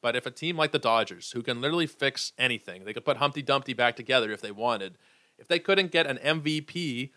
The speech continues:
like Cody Bellinger back to his form, or at least some semblance of his form from his first three years, where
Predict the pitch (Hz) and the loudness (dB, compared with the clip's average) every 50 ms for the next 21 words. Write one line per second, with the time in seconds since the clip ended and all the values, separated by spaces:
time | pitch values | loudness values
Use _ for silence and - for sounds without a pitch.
0 | _ _ - 139 139 - - 151 151 151 147 131 123 131 135 131 127 113 101 98 | _ _ 2 2 2 4 6 6 8 8 6 4 4 6 6 6 4 2 0 -6
1 | 90 92 107 123 - _ _ _ _ - 113 131 143 143 - 139 120 135 127 - | -10 -10 -10 -14 -16 _ _ _ _ -2 0 0 0 0 0 0 0 0 0 0
2 | - - 131 131 117 107 104 110 110 113 113 110 120 143 135 - - - - - | -4 0 2 4 4 4 6 6 6 4 4 2 0 -4 -4 -4 -4 -6 -4 -4
3 | - - - - 127 135 147 151 135 - - - 131 127 143 156 147 151 151 135 | -4 -6 -6 -4 -2 -2 -2 -2 -2 -6 -6 -2 0 2 2 2 2 2 0 0
4 | - 135 117 - 123 113 - - - 135 143 143 131 117 - 117 113 107 - - | 2 0 -2 -2 -2 -8 -6 -4 2 4 6 6 6 6 2 -4 -6 -6 -4 -2
5 | 131 131 120 - - - 123 110 107 117 127 117 104 98 95 - 110 107 104 98 | -2 -2 -2 -2 -6 -6 -6 -4 0 2 2 2 2 -2 -4 -6 -6 -6 -6 -6